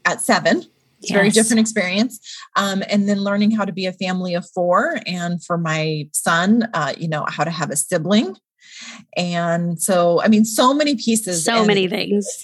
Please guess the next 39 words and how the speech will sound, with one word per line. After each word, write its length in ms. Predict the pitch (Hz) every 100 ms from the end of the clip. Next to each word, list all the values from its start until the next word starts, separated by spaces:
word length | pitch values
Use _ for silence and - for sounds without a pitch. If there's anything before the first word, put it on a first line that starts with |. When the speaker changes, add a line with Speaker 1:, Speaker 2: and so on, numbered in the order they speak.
| 339 196
Speaker 1:
a 40 |
lot 260 | 190 190 220
of 140 | 220
it 180 | 226 220
is, 460 | 190 185 170 170 - -
like, 160 | 165 160
it's 200 | 175 160
about 300 | 170 170 180
adoption 500 | 165 165 - 302 320
and 160 | - 170
it's 160 | 160
about 300 | - 165 165
my 100 | 170
son's 580 | 170 - 160 170 165 - -
stories. 680 | - 175 160 208 330 330 - - _ -
And 120 | 185
it's 200 | 175 - -
also 260 | 185 208 214
just 240 | 170 -
about, 320 | 156 147 143 _ -
like, 120 | -
parenthood 640 | - 180 185 175 156 139 -
and 160 | 170 160
becoming 480 | 156 - 175 156
a 60 | 147
family 640 | 156 160 160 131 110 143 -
and 380 | 175 147 147 147 - -
the 80 |
way 140 | 156 165
that 220 | 156 -
all 200 | 156 165
of 140 | 160
those 420 | 160 156 151 147 - - _ -
identities, 920 | 135 165 165 160 156 147 147 147 - -
uh, 300 | 104 107 156 _ -
sort 240 | - 156
of 100 | 151 -
intersect. 640 | 160 151 - 160 - -
So 440 | - 202 156 151